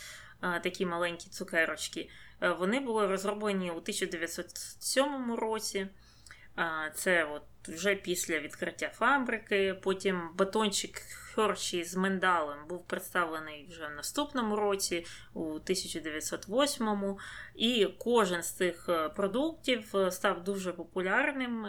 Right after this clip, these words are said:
Його фабрика розросталася, як на дріжджах, е,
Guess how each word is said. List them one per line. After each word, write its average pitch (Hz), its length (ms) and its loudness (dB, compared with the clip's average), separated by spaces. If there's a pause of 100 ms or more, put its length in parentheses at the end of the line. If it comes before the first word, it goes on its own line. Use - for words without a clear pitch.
(220)
Його 185 540 0
фабрика 180 500 2
розросталася, 226 1080 0
як 185 300 -2
на 170 100 -4
дріжджах, 233 720 -2
е, 208 140 4